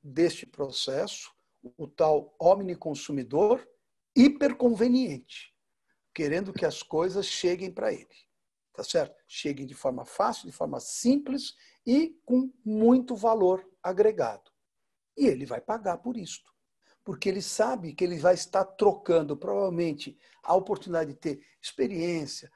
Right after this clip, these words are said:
lazer e daí pra frente num outro momento, e vai querer cuidar dessas coisas de maneira mais conveniente pra que tenha mais tempo pra aquilo que seja mais gratificante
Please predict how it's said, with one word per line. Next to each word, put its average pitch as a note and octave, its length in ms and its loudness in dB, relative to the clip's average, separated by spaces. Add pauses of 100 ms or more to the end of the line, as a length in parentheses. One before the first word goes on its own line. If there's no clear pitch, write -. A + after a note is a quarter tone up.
(160)
lazer F3 720 0 (280)
e F#3+ 80 -6
daí E3 160 4
pra D#3 160 -2
frente D3+ 420 -8
num D#3+ 260 -6
outro C#3+ 280 -4
momento, A3 500 -4 (300)
e C#4 100 2
vai A#3 180 4
querer E3+ 460 -2 (160)
cuidar E3+ 360 0
dessas - 340 0
coisas D3+ 340 -4
de C#3 60 -8
maneira D#3+ 320 2
mais G#3+ 280 0
conveniente F3 760 -2 (220)
pra G3 120 -4
que G#3+ 100 -8
tenha F3+ 280 2
mais A3+ 340 -2
tempo B3 480 2 (280)
pra G3 100 -2
aquilo G#3+ 220 -6
que - 100 -16
seja F#3 340 -6 (140)
mais F3+ 340 -2
gratificante E3+ 960 -4